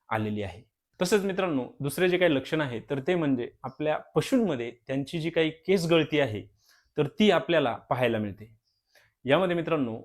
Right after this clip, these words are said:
उन्हाळा असो, पावसाळा असो किंवा हिवाळा असो, या तिन्ही ऋतूंमध्ये आपल्याला आपल्या पशूंच्या शरीरावरती केस गळती झालेली त्या ठिकाणी पाहायला मिळते. मित्रांनो, हे सुद्धा एक झिंकच्या कमतरतेचे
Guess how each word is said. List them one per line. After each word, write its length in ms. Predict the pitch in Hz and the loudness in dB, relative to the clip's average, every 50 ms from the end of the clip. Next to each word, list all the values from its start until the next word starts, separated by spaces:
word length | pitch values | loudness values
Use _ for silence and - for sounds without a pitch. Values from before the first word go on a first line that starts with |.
| - - | -14 -10
उन्हाळा 320 | 139 127 127 135 147 147 135 | -8 -4 -2 0 0 0 0
असो, 260 | 120 - - - 139 | -2 -4 -8 -10 -10
पावसाळा 500 | 131 - 120 117 113 113 - 147 139 131 | -6 -4 -4 -4 -4 -4 -4 -2 -2 -2
असो 240 | 113 107 - - 120 | -4 -6 -8 -14 -12
किंवा 260 | - 180 196 214 202 | -8 -4 -2 0 0
हिवाळा 320 | 160 135 135 123 120 113 110 | 0 2 2 2 2 2 0
असो, 320 | 107 - - - 107 - _ _ _ _ _ _ _ _ - | -2 -6 -10 -16 -20 -20 _ _ _ _ _ _ _ _ -4
या 180 | 131 143 147 135 - - - - | 0 0 0 0 -2 -4 -2 0
तिन्ही 280 | 170 190 214 214 220 | 2 4 4 4 4
ऋतूंमध्ये 580 | 190 180 160 - 165 165 160 156 139 120 113 - - | 4 2 0 0 -2 -4 -2 -2 -2 -2 -4 -6 -8
आपल्याला 360 | - - - 147 156 165 156 | -10 -6 -4 -2 0 0 0
आपल्या 280 | 139 - - 147 143 - | -2 -4 -6 -6 -6 -6
पशूंच्या 500 | - 139 - - 175 175 170 - 180 170 | -6 -8 -10 -8 -8 -10 -8 -6 -6 -6
शरीरावरती 580 | - - 135 123 123 131 131 135 135 - 135 131 | -4 -4 -4 -2 0 -2 -2 -2 -4 -6 -6 -8
केस 320 | - _ - 175 180 170 | -6 _ -4 -2 -2 -2
गळती 320 | 165 160 156 151 156 165 143 | 0 0 0 0 0 0 -2
झालेली 400 | 123 120 131 131 123 113 113 - - | 0 0 -2 -2 -2 -2 -6 -6 -6
त्या 80 | 127 117 | -8 -8
ठिकाणी 320 | - 127 - 117 120 156 | -6 -6 -6 -6 -6 -6
पाहायला 360 | - - 117 110 107 98 98 | -6 -8 -6 -6 -6 -6 -6
मिळते. 260 | 101 98 101 - _ _ _ _ _ _ _ _ _ _ _ _ _ - | -8 -10 -14 -16 _ _ _ _ _ _ _ _ _ _ _ _ _ -6
मित्रांनो, 420 | 151 214 208 185 165 135 127 - | -2 0 0 2 2 0 -4 -2
हे 160 | 117 120 147 170 | 0 2 2 2
सुद्धा 360 | - 202 175 151 135 117 110 - - - | 0 -2 -4 -2 -2 -2 -4 -4 -8 -6
एक 240 | 135 135 135 - - _ _ 135 127 | -6 -6 -6 -8 -14 _ _ -12 -8
झिंकच्या 400 | 120 151 180 190 185 - - 180 | -4 -4 -4 -4 -4 -6 -6 -6
कमतरतेचे 680 | - 139 135 135 135 156 151 139 143 139 131 - 123 113 | -2 -2 -2 0 0 -2 -2 -2 -2 -4 -4 -4 -8 -10